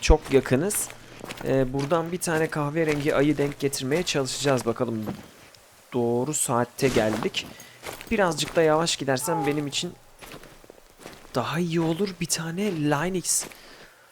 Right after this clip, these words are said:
Avrupa vaşağı arkadaşlar. Genelde ayıların su içtiği yerlerde bu vaşaklardan da oluyordu. Ayı için gelmiştim ben aslında ama vaşak da alabiliriz. Yirmi üç puanın üzeri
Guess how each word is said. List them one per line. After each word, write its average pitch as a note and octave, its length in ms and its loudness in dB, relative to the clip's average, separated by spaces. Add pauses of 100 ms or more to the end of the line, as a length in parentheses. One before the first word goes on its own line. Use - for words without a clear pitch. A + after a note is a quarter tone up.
(320)
Avrupa C#3+ 540 0
vaşağı B2+ 360 2
arkadaşlar. B2 680 -2 (720)
Genelde D3+ 460 4
ayıların D3 400 2
su F3+ 240 -4
içtiği D#3 360 -2
yerlerde C#3+ 500 0
bu F#3+ 140 2
vaşaklardan D3 760 -2
da D#3 40 4
oluyordu. A#2+ 500 2 (1700)
Ayı G#2 200 -2
için C3+ 280 0
gelmiştim G#2 540 0
ben G2 100 -2
aslında G#2 420 -4
ama G3+ 220 -4 (1700)
vaşak A2+ 460 -2
da F3 60 2
alabiliriz. D#3+ 680 0
Yirmi E3 220 -2
üç - 260 -2
puanın D#3+ 500 -2
üzeri E3 540 4